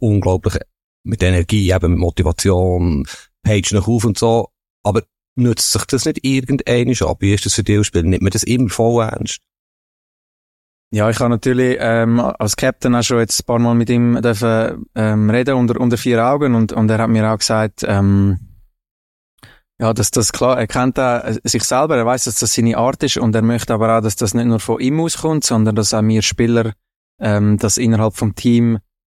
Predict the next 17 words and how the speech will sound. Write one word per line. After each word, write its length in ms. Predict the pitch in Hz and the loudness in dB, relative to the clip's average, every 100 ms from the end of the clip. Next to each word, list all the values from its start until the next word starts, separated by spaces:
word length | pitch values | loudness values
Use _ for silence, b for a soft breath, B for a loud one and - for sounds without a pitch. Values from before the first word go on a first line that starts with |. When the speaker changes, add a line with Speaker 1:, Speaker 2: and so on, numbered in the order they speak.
| _ _ _ _ - - | _ _ _ _ -16 -14
Speaker 2:
vorantreiben 640 | - 110 107 123 117 107 104 | -2 0 2 2 2 2 2
oder 160 | 101 104 | 0 2
mit 540 | 113 123 - - - _ | 2 0 -6 -10 -10 _
antreiben, 600 | 113 113 - 117 104 101 95 - | -2 0 0 0 2 0 -4 -4
dass 200 | 107 - | -2 -2
eben 220 | 110 110 | 0 0
das 220 | 113 - | 0 0
nicht 120 | 113 | -2
passiert, 380 | - 110 117 104 | -2 -2 0 0
was 140 | 110 - | -2 -2
du 80 | |
jetzt 120 | 110 - | -2 -2
gerade 140 | 113 | -2
gesagt 360 | - 110 127 117 | 0 0 0 -2
hast, 180 | - | -2
weil, 260 | 107 101 101 | 0 2 2
ähm, 500 | 98 98 98 101 98 | 2 2 2 0 -2